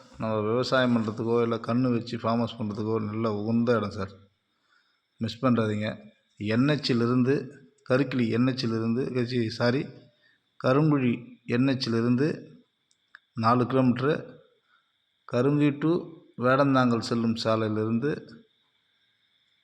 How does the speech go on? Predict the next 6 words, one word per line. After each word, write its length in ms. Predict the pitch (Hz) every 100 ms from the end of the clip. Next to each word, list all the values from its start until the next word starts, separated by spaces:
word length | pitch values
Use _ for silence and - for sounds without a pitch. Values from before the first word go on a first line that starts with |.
| _ _ _ _ -
எட்நூறு 400 | 113 131 139 120
மீட்டர், 520 | 120 113 123 120 - - - _ _ _ _ _ _ _ _ _ _ _ _ _ _ _ _ _ _
ரெண்டு 260 | 120 123 127
ஏக்கரா 340 | 123 127 127
முப்பது 440 | 117 123 120 107 113
சென்ட்டு, 400 | 113 139 -